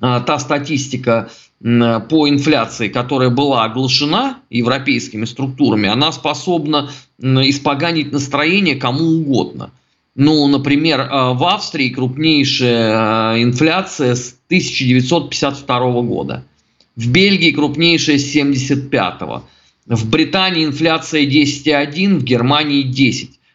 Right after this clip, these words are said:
Вы понимаете, да, что это чудовищные цифры, учитывая, что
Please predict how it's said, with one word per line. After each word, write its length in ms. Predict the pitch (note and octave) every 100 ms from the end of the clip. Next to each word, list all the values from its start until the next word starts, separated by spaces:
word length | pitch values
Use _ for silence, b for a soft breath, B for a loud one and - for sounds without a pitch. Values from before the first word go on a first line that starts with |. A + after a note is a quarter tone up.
| -
Вы 100 | C3
понимаете, 540 | C#3 D#3 E3+ A#2+ G#2
да, 220 | A2+ D#3+ F#3
что 240 | - B2+
это 400 | B2 B2+ B2+ A#2+
чудовищные 760 | - C#3 F3+ D#3+ A#2 - A2+ A2+
цифры, 520 | - G#3+ A3 G#2 D2+ B B -
учитывая, 680 | C3 C3 F#3 - D3 C#3
что 580 | B2+ - E3 D#3 C3 B2+